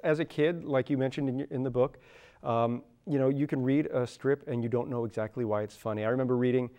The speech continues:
a collection of, of, uh, Peanut strips, um, and not knowing who Sam Snead was, but I, I knew that Linus always admired him.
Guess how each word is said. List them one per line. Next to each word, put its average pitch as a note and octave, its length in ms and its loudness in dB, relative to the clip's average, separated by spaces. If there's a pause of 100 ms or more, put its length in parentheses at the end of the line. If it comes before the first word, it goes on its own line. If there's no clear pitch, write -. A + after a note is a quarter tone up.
(240)
a A2+ 140 -2
collection B2+ 460 0
of, A2 120 -4 (120)
of, G#2+ 340 -8
uh, G#2 260 -4 (120)
Peanut C3+ 280 -2
strips, - 520 -4
um, A2 360 -2 (360)
and A#2+ 180 0
not C3+ 200 4
knowing C#3+ 220 4
who D3+ 120 -4
Sam C#3+ 320 -2
Snead E3 340 -2
was, A2 220 2
but A#2+ 160 2
I, A#2 200 4
I B2+ 100 -2
knew C#3+ 180 2
that C#3 160 2
Linus C3 340 2
always C#3 240 2
admired B2 440 2
him. G#2 260 -8